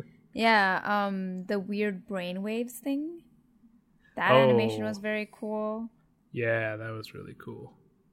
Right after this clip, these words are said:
Speaker 1: Um, background shots. Some of the background shots were very nice.
Speaker 2: See,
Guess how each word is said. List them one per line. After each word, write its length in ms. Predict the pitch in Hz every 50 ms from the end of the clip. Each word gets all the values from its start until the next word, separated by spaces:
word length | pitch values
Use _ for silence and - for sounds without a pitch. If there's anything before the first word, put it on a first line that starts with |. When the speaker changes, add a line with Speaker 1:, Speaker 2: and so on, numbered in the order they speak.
| _ _ -
Speaker 1:
Um, 760 | - 185 185 180 180 175 175 175 175 175 175 175 180 180 180 _ _ _ _ _ _ _ _ _ _ _ _ _ _ _ _ _ _ _ -
background 560 | - - 175 175 - 208 202 202 208 214 208
shots. 380 | - 247 220 220 226 226 226 -
Some 80 | 220 214
of 60 | 202
the 60 | 202
background 460 | 202 - - 180 185 196 190 190 185
shots 240 | - 180 - - -
were 60 | 190 190
very 360 | 196 208 - 202 - - -
nice. 680 | - - - - - - - 196 196 - - - - - _ _ _ _ _ _ _ _ _ _ _ _ _ _ _ _ _ _ _ _ _ - - _ _ _ - - - - _ _ _ _ _ _ _ _ _ _ _ - - _ _ _ _ _ _ _ _ _ _ _ _ _ _
Speaker 2:
See, 420 | - - - - 156 151 147 -